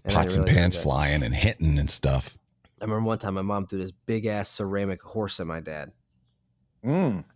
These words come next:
Speaker 1: I was like, "That shit's gonna hurt." I remember, I can vividly remember that.
Speaker 2: Did it hit him?
Speaker 1: I don't remember. I think the door shut. I think she shut the door and then did it.
Speaker 2: Oh.
Speaker 1: Or she did it and then shut the door. I don't, I forget. I don't, I didn't see that part, but I remember seeing it.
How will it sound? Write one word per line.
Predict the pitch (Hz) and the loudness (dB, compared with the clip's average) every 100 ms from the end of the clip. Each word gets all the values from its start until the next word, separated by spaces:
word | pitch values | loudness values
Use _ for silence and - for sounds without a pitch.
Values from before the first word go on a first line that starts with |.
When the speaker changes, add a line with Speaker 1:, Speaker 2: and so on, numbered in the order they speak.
| _ - | _ -2
Speaker 1:
I | 113 | -2
was | 107 | 0
like, | 98 | -2
"That | 120 | -2
shit's | - 107 | -2 -4
gonna | 85 65 | -6 -10
hurt." | - 120 - - _ | -6 -6 -6 -20 _
I | - | 2
remember, | 143 165 | 4 6
I | 110 | 4
can | 107 113 | 0 0
vividly | 123 143 139 131 | 2 2 2 2
remember | 120 120 | 0 -2
that. | 92 73 _ _ _ _ _ _ - | -4 -8 _ _ _ _ _ _ 2
Speaker 2:
Did | 110 | 4
it | 87 | 4
hit | 104 | 4
him? | 165 208 _ _ _ _ _ _ _ | 4 0 _ _ _ _ _ _ _
Speaker 1:
I | 113 | 0
don't | 135 131 | 2 4
remember. | 123 120 107 | 2 2 0
I | |
think | 104 117 | -2 -4
the | |
door | 101 113 | 0 -2
shut. | 104 - 95 - | -2 -4 -6 -6
I | 101 | -10
think | 107 | -8
she | - | -6
shut | - 104 | -4 -6
the | |
door | 95 104 | -4 -4
and | 92 | -2
then | 92 87 | -4 -8
did | 80 | -10
it. | - _ - | -14 _ 2
Speaker 2:
Oh. | 76 76 | 4 4
Speaker 1:
Or | 98 | 2
she | - 107 | -4 -4
did | 120 127 | 0 0
it | 95 | 0
and | |
then | 110 | -4
shut | 104 113 | -4 -4
the | |
door. | 107 - | -4 -4
I | |
don't, | 120 113 | -2 -2
I | 117 | -4
forget. | - 123 117 85 | -8 -10 -6 -4
I | 104 | -6
don't, | 113 - | -8 -8
I | |
didn't | 117 107 | -8 -6
see | - 120 | -6 -6
that | 95 - | -6 -4
part, | 123 - - _ | -4 -4 -10 _
but | 101 | -6
I | 95 | -2
remember | 101 101 | 0 -2
seeing | - 98 87 | -4 -4 -6
it. | - | -8